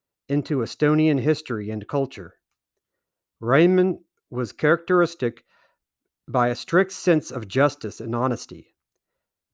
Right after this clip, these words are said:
adherence to peasant ideals, and serious religion and idealism.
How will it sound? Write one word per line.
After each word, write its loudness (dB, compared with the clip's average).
adherence 6
to -6
peasant 0
ideals, -2
and -4
serious 2
religion 0
and -2
idealism. -2